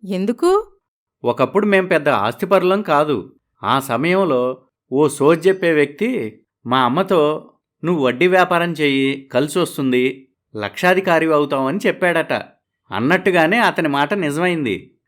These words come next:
Speaker 2: అప్పటినుంచి ఈ సోది చెప్పే వాళ్ళ మీద మా అమ్మకి బాగా గురి కుదిరింది. వాళ్ళు ఏం చెప్పినా గుడ్డిగా నమ్మేస్తుంది.
Speaker 1: ఓహో, అదా సంగతి. అన్నట్టు చెప్పటం మర్చిపోయాను. మా అమ్మ మనల్ని ఓసారి ఇంటికి రమ్మని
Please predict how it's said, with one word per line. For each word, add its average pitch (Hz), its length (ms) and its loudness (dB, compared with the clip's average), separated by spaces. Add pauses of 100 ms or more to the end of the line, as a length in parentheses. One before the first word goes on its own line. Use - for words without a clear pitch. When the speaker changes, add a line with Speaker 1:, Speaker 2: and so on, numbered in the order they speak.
(260)
Speaker 2:
అప్పటినుంచి 156 920 0 (320)
ఈ 151 180 0
సోది 143 320 0
చెప్పే 185 300 2
వాళ్ళ 156 240 2
మీద 147 240 -2
మా 185 200 -2
అమ్మకి 147 300 -2
బాగా 139 460 2
గురి 160 160 0
కుదిరింది. 156 680 -2 (400)
వాళ్ళు 151 240 0
ఏం 165 220 2
చెప్పినా 190 340 0
గుడ్డిగా 180 480 0
నమ్మేస్తుంది. 190 840 -2 (380)
Speaker 1:
ఓహో, 233 840 2 (200)
అదా 175 380 0
సంగతి. 208 880 -6 (420)
అన్నట్టు 233 380 0
చెప్పటం 294 500 0
మర్చిపోయాను. 247 880 0 (300)
మా 208 120 4
అమ్మ 214 360 4
మనల్ని 262 400 2
ఓసారి 208 340 0
ఇంటికి 247 300 -4
రమ్మని 247 340 0